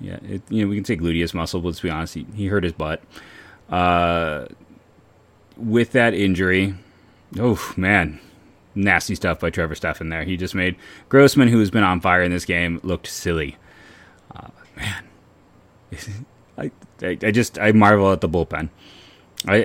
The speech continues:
I'm gonna stand by, I think this is not like a year ago where Brian Shaw was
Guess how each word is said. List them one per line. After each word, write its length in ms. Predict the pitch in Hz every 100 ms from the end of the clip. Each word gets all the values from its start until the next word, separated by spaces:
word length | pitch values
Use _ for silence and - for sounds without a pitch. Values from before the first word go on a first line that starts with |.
| 90
I'm 140 | 104
gonna 160 | 107 98
stand 480 | - 101 98 95 90
by, 280 | 92 87 95
I 100 | 92
think 220 | 117 101
this 140 | 104
is 120 | 107
not 220 | 95 92 95
like 180 | 90
a 40 | 92
year 220 | 87 92
ago 260 | 87 87 87
where 120 | 87
Brian 340 | 92 87 87
Shaw 320 | 85 92 87
was 260 | 85 90